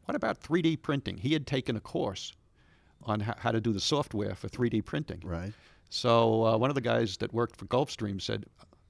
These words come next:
Speaker 1: "Give me a minute, give me a minute, I'll go make a phone call." He made a phone call.
Speaker 2: <laughs>
Speaker 1: He called the guys that did three D printing at, uh, Gulfstream.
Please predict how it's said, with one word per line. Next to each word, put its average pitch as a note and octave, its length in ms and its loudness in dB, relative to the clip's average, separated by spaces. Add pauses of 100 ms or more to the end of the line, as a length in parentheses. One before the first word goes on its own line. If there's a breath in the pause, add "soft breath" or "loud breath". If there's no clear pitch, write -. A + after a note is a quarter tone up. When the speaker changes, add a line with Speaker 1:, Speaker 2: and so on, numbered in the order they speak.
(420)
Speaker 1:
"Give D#3 100 4
me D#3 80 6
a C#3 40 6
minute, C3 280 4
give D#3 100 2
me D3+ 80 4
a C#3+ 40 4
minute, A#2+ 200 4
I'll A#2+ 80 4
go C3 140 2
make A#2+ 160 2
a - 60 -10
phone A#2+ 200 0
call." A2 120 -2
He - 20 -4
made C3 160 4
a - 20 -2
phone D#3 280 2
call. A2 300 0
Speaker 2:
<laughs> - 80 -12
Speaker 1:
He C3 120 0
called C#3 340 2
the C3 80 0
guys B2 380 2
that G#2+ 140 -2
did A2 180 -2
three A#2+ 200 0
D A2 140 2
printing A2+ 460 -6 (440)
at, G2 220 -6 (140)
uh, F#2+ 240 -8 (200)
Gulfstream. B2 420 -2